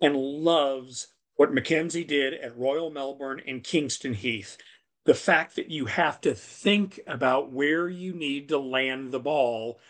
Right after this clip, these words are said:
to scoot by the bunkers and get you the best chance of giving you a realistic birdie putt on the green. He just loves the thinking part, figuring out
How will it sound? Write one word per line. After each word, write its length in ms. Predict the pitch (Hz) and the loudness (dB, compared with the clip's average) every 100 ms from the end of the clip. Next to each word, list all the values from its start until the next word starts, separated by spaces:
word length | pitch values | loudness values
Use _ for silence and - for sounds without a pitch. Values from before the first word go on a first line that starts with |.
| - _ | -20 _
to 120 | - | 4
scoot 600 | 120 - - - 214 233 | 6 4 -6 0 0 0
by 220 | 208 214 220 | -2 0 0
the 100 | 208 | -4
bunkers 640 | 165 165 156 165 165 151 - - | -6 -8 -6 -6 -4 -6 -10 -2
and 180 | 135 120 | 0 2
get 160 | 156 185 | 2 0
you 140 | 151 | -2
the 100 | 131 | -4
best 500 | 107 - 165 - - _ _ _ | -2 -2 0 -2 -12 _ _ _
chance 760 | - - 226 208 143 139 - - _ - | 0 0 2 2 0 -2 -6 -10 _ 2
of 160 | - 127 | 4 6
giving 260 | 156 156 | 4 2
you 180 | 156 147 | -2 -2
a 60 | 131 | -2
realistic 680 | 127 147 151 147 - 127 113 | -2 -4 -4 -6 -8 -10 -4
birdie 300 | 143 143 120 | -2 -2 -4
putt 320 | - 123 - | -2 -4 -2
on 180 | 127 123 | -6 -4
the 80 | |
green. 460 | 113 120 123 110 - - _ | -4 -2 -2 -4 -8 -18 _
He 180 | - 220 | 4 6
just 440 | 190 214 247 - - _ | 6 4 2 0 -14 _
loves 640 | 135 160 170 131 127 127 - _ _ | 2 6 6 4 -2 -12 -18 _ _
the 140 | 160 | 4
thinking 680 | 131 - 180 185 185 147 123 | 4 2 0 0 -2 -6 -8
part, 460 | - 127 117 - - | -6 0 0 -2 -14
figuring 760 | - - - 180 160 175 160 147 | -12 2 8 8 6 -4 -4 -6
out 360 | 139 139 127 | 0 0 0